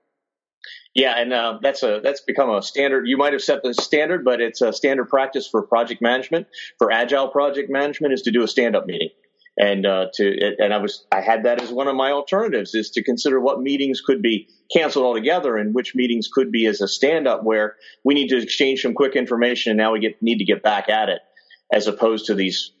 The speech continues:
endless downloads of information that probably could have been sent to me in advance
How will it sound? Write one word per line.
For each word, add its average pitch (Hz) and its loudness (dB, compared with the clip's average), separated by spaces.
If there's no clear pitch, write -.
endless 117 0
downloads 113 0
of 101 -2
information 110 0
that 98 0
probably 123 0
could 117 -2
have 104 -2
been 101 0
sent 110 0
to 117 0
me 107 2
in 101 2
advance 101 -2